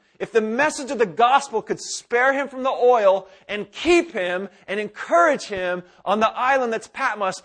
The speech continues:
then there, I guarantee you there's probably nothing in your life that is too hard for Jesus to help you with as he reveals himself to you and his love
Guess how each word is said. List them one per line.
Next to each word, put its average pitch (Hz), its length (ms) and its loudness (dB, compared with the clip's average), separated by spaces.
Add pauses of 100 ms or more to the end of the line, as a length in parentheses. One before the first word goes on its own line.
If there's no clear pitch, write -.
(140)
then 196 140 -6
there, 214 180 -2
I 196 120 -6
guarantee 220 480 -4
you 202 60 -8
there's 175 180 -4
probably 190 340 -8
nothing 240 480 -2
in 220 100 -4
your 208 140 -4
life 156 340 -4 (2000)
that 151 100 -12
is 147 120 -12
too 214 260 -14
hard 170 280 -6
for 151 160 -14
Jesus 139 540 -18
to 139 100 -18
help 165 260 -12
you 135 120 -14
with 131 320 -10
as 131 140 -14
he 147 140 -16
reveals 135 500 -10
himself 151 360 -18
to 139 60 -20
you 147 140 -12
and 127 100 -18
his 117 160 -18
love 143 440 -12